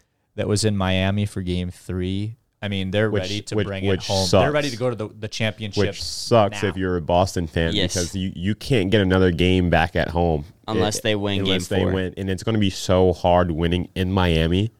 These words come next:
Speaker 1: You have to win. That, that, you have to do what the Heat have done in the first three games.
Speaker 3: Like, you look at,
Speaker 1: That's
Speaker 3: you
Speaker 1: what you
Speaker 3: look
Speaker 1: have to do.
Speaker 3: too at how the Heat were playing, like, the ball movement and the passing and just the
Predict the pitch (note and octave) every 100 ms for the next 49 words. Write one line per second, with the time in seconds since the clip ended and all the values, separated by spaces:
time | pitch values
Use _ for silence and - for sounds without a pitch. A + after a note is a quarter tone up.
0 | - G#2 A2 A2+ - A2+ G#2+ G2 G2+ G2+
1 | G2 A#2 B2 B2+ A#2 - _ _ _ _
2 | _ _ A2 A2+ C3+ - B2+ G#2 A2 A#2+
3 | A2 - F#2+ G#2+ G2+ F#2+ F2 E2+ F2+ -
4 | _ _ _ _ _ _ _ G2+ F#2+ F#2+
5 | F#2 - E2+ - - - B2+ A#2+ A2 C#3
6 | C3 C3+ D3+ C3+ F#2 A#2+ A#2 F#2+ - F2
7 | - - - G2+ G#2 G#2+ F2+ G2+ G2 -
8 | G#2 F#2+ - F#2+ G2+ G2 G2 G2 F#2 F#2+
9 | G2+ G#2 G2+ F#2+ F#2 F#2 F2+ - F#2 F#2+
10 | - F#2+ F#2 F#2+ - G#2+ F2+